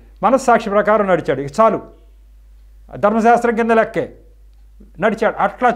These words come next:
చూసి తీర్పు తీరుస్తాడట వాళ్ళందరికీ. కాబట్టి ఇది యేసు ప్రభు వారు తీర్పు తీర్చేప్పుడు ఎట్లా జరుగుద్ది? ఈ సువార్త వల్ల సువార్త విన్న వాళ్ళకందరికీ ఎలా జరిగితే, సువార్త వినని వారు,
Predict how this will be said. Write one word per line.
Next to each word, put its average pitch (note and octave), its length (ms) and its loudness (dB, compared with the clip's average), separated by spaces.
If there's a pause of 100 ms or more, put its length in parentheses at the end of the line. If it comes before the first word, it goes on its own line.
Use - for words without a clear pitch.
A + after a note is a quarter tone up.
చూసి A#3+ 120 -8
తీర్పు A3+ 320 -8
తీరుస్తాడట F#3 680 -2
వాళ్ళందరికీ. D#3 640 0 (600)
కాబట్టి C4 200 0
ఇది F3 180 -8 (200)
యేసు A3+ 260 0
ప్రభు A#3+ 220 4
వారు A#3 180 4
తీర్పు A3+ 340 -6
తీర్చేప్పుడు G#3 480 -4
ఎట్లా G#3+ 260 0
జరుగుద్ది? E3 840 -2 (300)
ఈ F3+ 120 -4
సువార్త A3 500 0
వల్ల A3+ 320 4
సువార్త G#3+ 460 2
విన్న F3+ 280 0
వాళ్ళకందరికీ G3+ 880 2
ఎలా D3 220 4
జరిగితే, C3 760 -2 (840)
సువార్త C4 420 2
వినని G#3 500 2
వారు, G#3 300 4